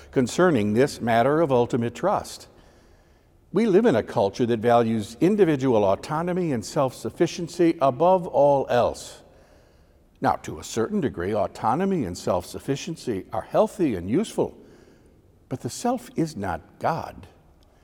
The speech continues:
The individual ego can never really stand alone successfully.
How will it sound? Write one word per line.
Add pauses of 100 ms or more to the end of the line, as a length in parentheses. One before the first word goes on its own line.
(400)
The
individual
ego
can
never
really
stand
alone
successfully.